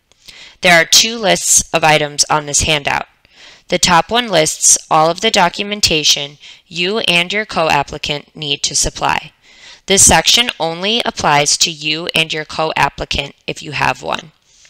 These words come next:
The second list, right below the first, lists the documentation you, your co-applicant, and any household members who are eighteen and older need to supply.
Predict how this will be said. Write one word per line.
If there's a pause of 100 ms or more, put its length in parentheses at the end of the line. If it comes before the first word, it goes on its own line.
(560)
The
second
list, (180)
right
below
the
first, (380)
lists
the
documentation (260)
you, (300)
your
co-applicant, (360)
and
any
household
members
who
are
eighteen
and
older (460)
need
to
supply.